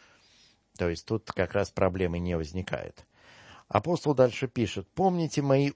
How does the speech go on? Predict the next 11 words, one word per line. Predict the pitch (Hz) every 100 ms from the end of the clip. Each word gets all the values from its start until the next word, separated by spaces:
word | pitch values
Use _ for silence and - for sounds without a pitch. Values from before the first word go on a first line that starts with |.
| -
узы". | 147 120 95 80 69 - - - 85 78
То | - 85
есть, | 82 78 - 82
э, | 92 87
помните | 151 175 175 -
о | 110
том, | - 104
что | 90 98
я |
нахожусь | 87 80 87 80 80 69 - - -
в, | - 90 80 78 73